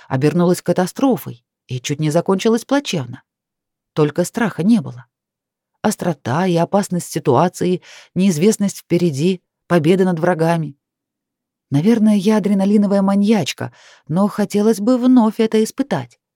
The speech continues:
Вот только недавно в моей жизни появилась неопределенная переменная в лице Джошуа. И пока не было понятно,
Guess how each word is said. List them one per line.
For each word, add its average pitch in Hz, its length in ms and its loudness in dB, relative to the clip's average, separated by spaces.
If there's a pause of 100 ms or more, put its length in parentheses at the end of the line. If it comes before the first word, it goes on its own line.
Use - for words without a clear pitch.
(920)
Вот 240 220 -2
только 240 320 2
недавно 175 500 0
в 131 60 -6
моей 147 300 0
жизни 151 460 -2 (300)
появилась 190 480 2
неопределенная 180 880 0
переменная 175 640 0
в 156 60 -6
лице 170 300 -4
Джошуа. 143 600 -6 (680)
И 180 80 -4
пока 233 260 0
не 233 160 6
было 214 220 2
понятно, 208 560 2